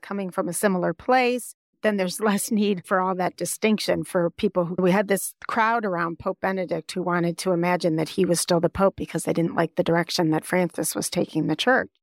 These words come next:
So I think those things may emerge over time. I don't think there's a whole lot of enthusiasm to start discussing that right now. There's a lot to still discuss about this, in part because of so many things that now are emerging after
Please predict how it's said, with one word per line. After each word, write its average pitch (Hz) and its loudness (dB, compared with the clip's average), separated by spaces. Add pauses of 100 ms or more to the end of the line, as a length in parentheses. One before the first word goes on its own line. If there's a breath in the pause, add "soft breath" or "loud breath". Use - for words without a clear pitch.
(320)
So - 2
I 277 2
think 320 -2
those 262 0
things 233 -4
may 208 0
emerge 190 -2
over 185 -2
time. 196 -2
I 190 0
don't 196 -4
think 196 -6
there's 190 -2
a 180 -2
whole 185 -2
lot 180 2
of 170 -6
enthusiasm 170 0
to 180 -4
start 180 -2
discussing 175 0
that - 2
right 170 0
now. 170 0 (300)
There's 247 2
a 262 4
lot 247 0
to 247 -8
still 240 2
discuss 226 -4
about 208 -2
this, 190 -6
in 202 -4
part 220 0
because 196 0
of 185 -2
so - 4
many 208 4
things 202 0
that 196 2
now 180 0
are 180 0
emerging 190 -2
after 170 -4